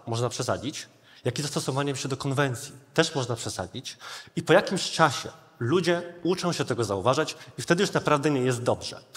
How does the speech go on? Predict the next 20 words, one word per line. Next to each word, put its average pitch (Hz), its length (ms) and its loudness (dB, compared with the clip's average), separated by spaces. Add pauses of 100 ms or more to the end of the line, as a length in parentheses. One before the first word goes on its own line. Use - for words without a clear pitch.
(220)
I 147 60 0
świat 175 220 4
biznesu 165 400 2
ma 135 220 4
takich - 240 -6
przykładów 117 420 0
bardzo 131 280 4
mnóstwo, 120 420 -4 (220)
a 120 60 -2
moją 120 280 0 (140)
absolutnie 170 640 4
ulubioną 120 400 0
kategorią 113 440 -2
w 98 60 -10
tym 113 120 -10
zakresie 127 460 0 (160)
są - 520 2
ogłoszenia 143 540 4
wynajmu 110 320 0
nieruchomości. 107 640 -2